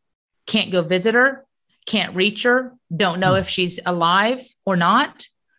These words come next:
Speaker 1: The, you know, it's those,
Speaker 2: Right.
Speaker 1: and tears start happening. And then you see lots of people with tears. And then quickly,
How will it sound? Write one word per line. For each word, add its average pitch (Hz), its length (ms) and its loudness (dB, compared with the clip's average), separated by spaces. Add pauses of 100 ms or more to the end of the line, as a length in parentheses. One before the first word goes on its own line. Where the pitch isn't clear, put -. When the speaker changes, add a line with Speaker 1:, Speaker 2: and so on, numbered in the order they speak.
(140)
Speaker 1:
The, 196 140 2
you 214 180 -2
know, 185 320 2
it's 196 220 -4
those, 226 500 0
Speaker 2:
Right. - 120 -14 (260)
Speaker 1:
and 214 200 -2
tears 294 360 2
start 180 260 -2
happening. 185 400 -2
And 208 140 0
then 233 100 -2
you 254 120 0
see 226 360 -2
lots 202 400 -2
of 208 100 -12
people 180 300 -4
with 165 220 -2
tears. 165 540 -2 (540)
And 214 160 2
then 214 160 0
quickly, 320 800 -2